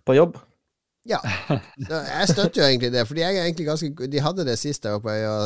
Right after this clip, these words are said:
Speaker 2: det, det er egentlig mye bedre å drikke av de harde flaskene. Det eneste er hvis det er en sånn konsert, nå skal vi sk-, skikkelig bli på denne konserten, så har vi brukt å gå sånn her, eh, sende en kar til baren, og så kjøper du sånne hank med fem øl i,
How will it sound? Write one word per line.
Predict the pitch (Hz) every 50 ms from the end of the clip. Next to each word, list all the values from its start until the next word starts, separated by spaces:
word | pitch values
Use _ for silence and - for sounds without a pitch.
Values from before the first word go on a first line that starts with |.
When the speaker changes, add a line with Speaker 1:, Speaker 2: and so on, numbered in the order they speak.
| 101 92 101
Speaker 2:
det, | 107 101 98 104 107 104 107 107
det | 120
er | 139 143 131 131
egentlig | 139 135 151 131
mye | 127 131 127
bedre | 120 120 131 143 131 98 80 80
å | 82
drikke | 78 110 - - - 85
av | 76
de | 73 78
harde | - - 104 98 110 123 110 90 76 69 - _ _ _ _ _ _ _ _ _ _
flaskene. | 98 107 110 - - 95 92 107
Det | 123 147 160 156 147 143 139 110 127 143
eneste | 165 170 135 147 139
er | 135 127
hvis | 117 104
det | 117 120
er | 120 120
en | 113 117
sånn | 120 104 -
konsert, | 120 110 - 139 143 139 - - - - _ _ _ _ _ _ _
nå | - 110 123 127
skal | - - 123 113
vi | 110 107 104 98 80
sk-, | - - - - - - _ - 101 104 101
skikkelig | - - 139 139 - - 123 110 95
bli | 107 120 117
på | 101 98
denne | 104 110 113 107 -
konserten, | 107 98 - - 127 135 - - 98 98
så | 92 113 117
har | 120
vi | 113 104
brukt | 110 120 139 131 - -
å | 110 98
gå | 95 117 117 110
sånn | 104 95 98 92
her, | 92 92 95
eh, | 95 95 98 95 - _ _ _ _ _ _ _ _
sende | - - 131 135 139 131 113
en | 107 120 120 113
kar | 131 123 123 120 -
til | - 101 98 101 101 98
baren, | 92 117 135 160 170 156 127
og | 104
så | 101 104
kjøper | - - 127 127 127 120
du | 107 98
sånne | 107 107 98 -
hank | - 180 196 170 - - - -
med | 95 104 95
fem | - - 156 151 135 104
øl | 107 127 127 107
i, | 80 82